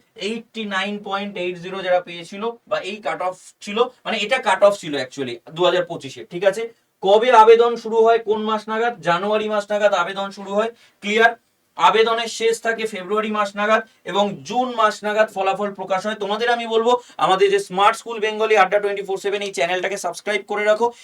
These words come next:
এই চ্যানেলেই আমি এই স্কলারশিপের আবার আপডেট দিয়ে দেবো যখন থেকে অ্যাপ্লিকেশন শুরু হবে, তাই অবশ্যই চ্যানেলটাকে তোমরা সাবস্ক্রাইব করে রাখো, কেমন? এবং দেখতেই পাচ্ছ কি কি ডকুমেন্টস লাগে, পাসপোর্ট সাইজ ফটোগ্রাফ লাগে জেপিইজি ফরম্যাটে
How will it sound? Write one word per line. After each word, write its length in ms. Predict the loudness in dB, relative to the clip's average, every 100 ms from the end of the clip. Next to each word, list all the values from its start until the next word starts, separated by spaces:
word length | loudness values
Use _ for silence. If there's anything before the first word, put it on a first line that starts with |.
| -6
এই 300 | 2 2 2
চ্যানেলেই 640 | 0 2 2 4 6 6 6
আমি 320 | 0 0 -2
এই 200 | -2 -2
স্কলারশিপের 560 | -2 0 0 0 -2 0
আবার 200 | 4 6
আপডেট 360 | 6 4 0 0
দিয়ে 140 | 2
দেবো 160 | 2 2
যখন 260 | -2 -4
থেকে 140 | -4 -2
অ্যাপ্লিকেশন 520 | -2 -6 -4 -2 -2 -6 _
শুরু 220 | -6 4
হবে, 160 | 6 6
তাই 160 | 6 6
অবশ্যই 440 | 6 4 0 -2
চ্যানেলটাকে 480 | 0 0 0 -4 -4
তোমরা 340 | 0 6 6 4 0
সাবস্ক্রাইব 540 | 2 2 4 2 2
করে 200 | 0 0
রাখো, 280 | 0 -2 -8 -10 _ -2
কেমন? 320 | 2 2 2 _ _
এবং 300 | 6 6 6
দেখতেই 320 | 0 -4 -4
পাচ্ছ 240 | -4 -4 -6
কি 160 | -8
কি 120 | -8
ডকুমেন্টস 520 | 0 0 0 -4 -4 -4
লাগে, 180 | -2
পাসপোর্ট 460 | 0 -2 -2 -6 -6
সাইজ 260 | -6 -6 -6
ফটোগ্রাফ 500 | -6 -6 -2 -2 0
লাগে 220 | -2 -2
জেপিইজি 560 | -2 -2 -4 -6 -8 -10
ফরম্যাটে 500 | -4 -4 -4 -4